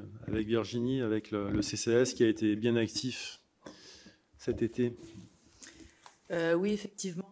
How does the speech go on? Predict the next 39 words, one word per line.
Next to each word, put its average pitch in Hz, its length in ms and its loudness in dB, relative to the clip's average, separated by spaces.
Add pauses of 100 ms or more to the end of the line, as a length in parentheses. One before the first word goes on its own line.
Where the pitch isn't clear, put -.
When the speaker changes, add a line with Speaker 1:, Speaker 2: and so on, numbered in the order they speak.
(120)
Speaker 2:
avec, - 400 -10
euh, 165 40 -20 (520)
le, 147 140 -4
le 160 120 -6
plan 180 220 -8
canicule, 170 640 -6 (100)
euh, 147 300 -2
voilà, 143 320 -4
nous 151 60 -6
sommes 156 180 -6
restés 147 240 -2
en 156 100 0
alerte 151 240 0 (140)
tout - 100 -14
l'été. 160 380 -4 (1080)
Voilà, 143 200 2
mais 160 80 -2
tout 190 140 -8
s'est 208 180 -8
bien 190 160 -20
passé, - 260 -20 (140)
tout 196 60 -20
le 185 40 -20
monde - 220 -20
a 165 60 4
été 160 180 -4 (180)
appelé, 165 560 -12 (600)
euh, 131 360 2
durant 160 480 -4
notamment, 160 760 -2
euh, 139 220 -2
le 143 120 -4
niveau 147 300 -2
orange 160 360 -4
quand 143 220 -8
il 160 80 -4
a - 20 0
été 143 220 -4
déclenché. 147 680 -6